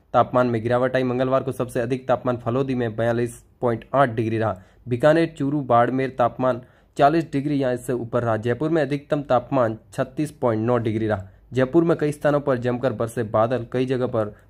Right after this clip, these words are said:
भर गया है पानी। जानिए विस्तार से। जयपुर में सिविल लाइंस, सोडाला, मानसरोवर, मालवीय नगर, जवाहरलाल नेहरू मार्ग, परकोटे में सुभाष चौक, जोरावर से गेट जगहों पर अच्छी बारिश हुई। सिविल लाइंस में कई जगहों पर पानी भर गया। जयपुर के सर्किट हाउस में पानी भर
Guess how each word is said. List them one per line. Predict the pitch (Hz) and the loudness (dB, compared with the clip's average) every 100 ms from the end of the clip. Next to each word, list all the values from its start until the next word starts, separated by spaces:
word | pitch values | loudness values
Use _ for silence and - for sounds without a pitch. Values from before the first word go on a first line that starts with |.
| - | -4
भर | 127 | -2
गया | 143 135 | 2 0
है | 120 | 0
पानी। | 117 110 104 - - _ | -2 -2 -4 -12 -20 _
जानिए | 123 127 143 151 | 0 2 2 -2
विस्तार | 120 117 110 107 | -6 0 0 0
से। | - 98 | -4 -6
जयपुर | 110 123 156 | -2 0 0
में | 156 160 | 0 0
सिविल | 151 143 135 | 0 0 2
लाइंस, | 123 135 139 - | 2 0 -4 -8
सोडाला, | 139 123 127 123 127 | -4 0 2 4 2
मानसरोवर, | 127 120 117 127 120 120 120 - _ _ _ | 0 -4 -4 -4 -2 -2 -4 -16 _ _ _
मालवीय | 120 139 165 165 | 2 2 2 2
नगर, | 127 131 123 | 2 0 0
जवाहरलाल | 120 123 127 120 | 0 2 2 2
नेहरू | 117 123 131 | 2 0 0
मार्ग, | 120 117 120 - | 2 0 -2 -2
परकोटे | 120 117 127 120 | -2 0 0 0
में | 117 | -2
सुभाष | 113 117 120 | -4 0 0
चौक, | 117 123 117 117 | 0 -2 0 -2
जोरावर | 120 117 117 | -2 0 0
से | 117 123 | 0 -6
गेट | 107 117 123 120 _ _ _ _ 127 | -2 0 0 -4 _ _ _ _ -2
जगहों | 127 | 0
पर | 143 131 | 2 2
अच्छी | 117 143 | 2 -2
बारिश | 131 131 139 | 2 2 2
हुई। | 139 | -2
सिविल | 143 - 131 127 | -6 -4 -2 0
लाइंस | 127 127 127 | 0 0 -4
में | 120 | -2
कई | 127 | -2
जगहों | 131 127 123 | 0 0 0
पर | 123 113 | 0 -4
पानी | - 117 120 | -2 -2 0
भर | 113 104 | -4 -4
गया। | 101 95 - _ _ | -4 -8 -12 _ _
जयपुर | 117 123 139 | -2 0 0
के | 143 | -4
सर्किट | 139 127 120 139 120 | -2 -4 -2 -4 -2
हाउस | 120 135 131 | 0 0 0
में | 113 113 - | -4 -4 0
पानी | 113 123 | 2 2
भर | 113 113 | 0 -2